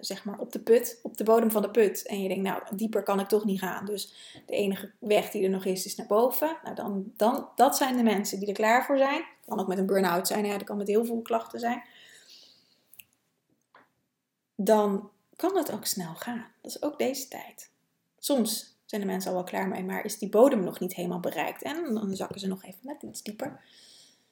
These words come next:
Maar dat is ook een leerproces. En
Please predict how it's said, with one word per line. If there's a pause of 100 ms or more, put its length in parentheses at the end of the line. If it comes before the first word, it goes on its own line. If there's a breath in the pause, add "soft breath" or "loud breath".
(420 loud breath)
Maar
dat
is
ook
een
leerproces. (4000)
En